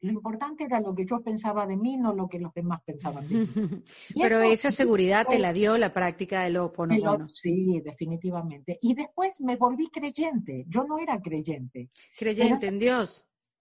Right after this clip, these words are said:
Speaker 1: creyente en Dios. Pero te cuento cómo, cómo me volví creyente.
Speaker 2: Ujú.
Speaker 1: Am,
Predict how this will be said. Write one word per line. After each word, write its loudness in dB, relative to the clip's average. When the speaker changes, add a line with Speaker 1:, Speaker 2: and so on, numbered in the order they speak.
Speaker 1:
creyente 2
en 0
Dios. 2
Pero 2
te 0
cuento 0
cómo, 2
cómo 2
me 2
volví 2
creyente. -6
Speaker 2:
Ujú. -8
Speaker 1:
Am, 6